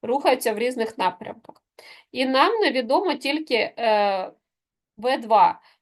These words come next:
Ми зможемо знайти її з цієї формули. Для цього,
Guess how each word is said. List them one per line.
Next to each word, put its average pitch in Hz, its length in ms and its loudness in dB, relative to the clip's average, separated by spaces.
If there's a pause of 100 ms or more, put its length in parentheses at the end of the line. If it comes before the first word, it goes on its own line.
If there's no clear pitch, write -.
Ми 294 240 0
зможемо 285 480 -2
знайти 214 440 -6
її 220 320 -4
з - 80 -18
цієї 254 380 -2
формули. 190 640 -6 (640)
Для 233 140 -2
цього, 240 500 0